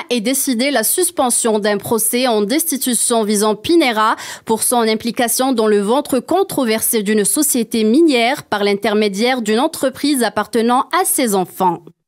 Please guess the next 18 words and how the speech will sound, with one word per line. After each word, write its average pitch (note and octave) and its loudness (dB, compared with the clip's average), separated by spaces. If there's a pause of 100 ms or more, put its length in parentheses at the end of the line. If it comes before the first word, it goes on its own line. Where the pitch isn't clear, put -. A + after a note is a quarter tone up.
(180)
Les C#4+ 2
élections C4+ 0
au A#3+ 2
Chili A3+ 0
se A#3+ 0
déroulent G#3+ 2
dans G#3 2
un G#3 2
contexte A3+ -2
agité, B3 2
rythmé A3 0
par G#3 -2
une G#3+ 2
grave A#3+ 0
crise A#3 -2
sociale G#3 0
et G3 0
économique. F#3 0